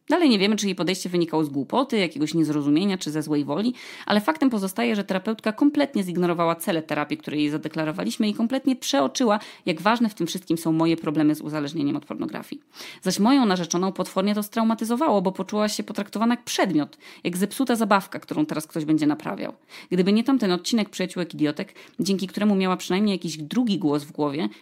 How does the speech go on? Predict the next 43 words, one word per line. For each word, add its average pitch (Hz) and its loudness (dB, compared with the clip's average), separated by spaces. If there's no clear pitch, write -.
głos 190 -2
stojący 196 0
po 175 -4
jej 202 0
stronie, 185 -2
chyba 247 0
by 208 0
się 202 -4
kompletnie 160 0
załamała. 143 0
Na 202 4
zakończenie 220 4
dodam 175 2
tylko, 175 -2
że 170 -2
krótko 180 -2
później, 160 -2
już 185 -4
sam, 185 0
trafiłem 208 0
do 175 0
seksuologa, 180 -2
który 175 -4
potwierdził 165 -2
wniosek 147 -4
mój 151 2
i 160 2
narzeczonej, 143 -2
że 202 -2
nasze 262 0
problemy 185 0
w 170 -10
związku 151 -2
wynikały 135 -2
w - -20
przeważającej 170 -2
mierze 147 -2
z - -12
wpływu 254 2
moich 220 2
problemów 165 0
z - -10
pornografią 226 0